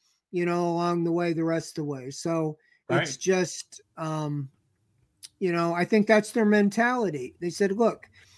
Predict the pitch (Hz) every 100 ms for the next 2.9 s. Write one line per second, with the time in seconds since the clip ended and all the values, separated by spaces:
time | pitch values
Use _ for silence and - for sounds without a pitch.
0 | _ - 196 226 214 214 214 208 196 -
1 | 202 220 247 214 196 185 180 - 190 190
2 | 185 180 180 165 165 208 220 180 208